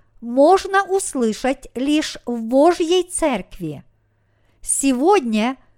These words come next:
люди идут в церковь для того, чтобы узнать о Боге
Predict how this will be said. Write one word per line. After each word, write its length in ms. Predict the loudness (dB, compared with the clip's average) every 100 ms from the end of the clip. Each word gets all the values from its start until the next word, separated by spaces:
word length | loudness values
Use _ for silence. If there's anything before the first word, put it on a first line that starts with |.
| _
люди 580 | 0 4 6 6 2 0 -2
идут 280 | 0 0 -2
в 80 | -8
церковь 640 | -2 0 0 0 -2 -2 -4 _ _ _ -8
для 320 | -2 2 2
того, 600 | 4 2 4 2 2 0 -6 _ _ _
чтобы 520 | -8 0 4 4 4 0
узнать 680 | -4 -2 -4 0 0 -2 0
о 140 | 2
Боге 560 | 2 2 2 0 -2 -2